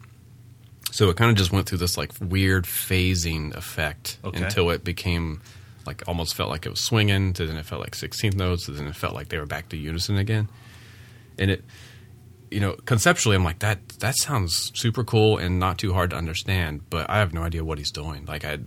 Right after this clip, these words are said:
Speaker 1: I told him afterwards, like, "I think everyone needs a private lesson on that," because
Speaker 2: Yeah.
Speaker 1: you can say, "Yeah, just, just shorten the distance between the two hands and it'll,
Speaker 2: Right.
Speaker 1: you know, you'll cr-, you'll discover all these new rhythms," but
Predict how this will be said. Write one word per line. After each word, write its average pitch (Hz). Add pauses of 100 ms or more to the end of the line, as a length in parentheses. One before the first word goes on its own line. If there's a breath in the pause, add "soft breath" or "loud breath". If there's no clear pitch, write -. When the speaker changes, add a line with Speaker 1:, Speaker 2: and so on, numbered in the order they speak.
Speaker 1:
I 90
told 117
him 85
afterwards, 80
like, 80
"I -
think 175 (220)
everyone 98
needs 82
a 73
private 73
lesson 87
on 127
that," 123
because 87 (140)
Speaker 2:
Yeah. 110 (380 loud breath)
Speaker 1:
you 117
can 107
say, 147
"Yeah, 147
just, 104
just 127 (160)
shorten 120
the 101
distance 101
between 92
the 87
two 90
hands 87
and 76 (560 loud breath)
it'll, 82
Speaker 2:
Right. 101
Speaker 1:
you 87
know, 78
you'll 80
cr-, -
you'll 85
discover 85
all 82
these 80
new 85
rhythms," 78
but 82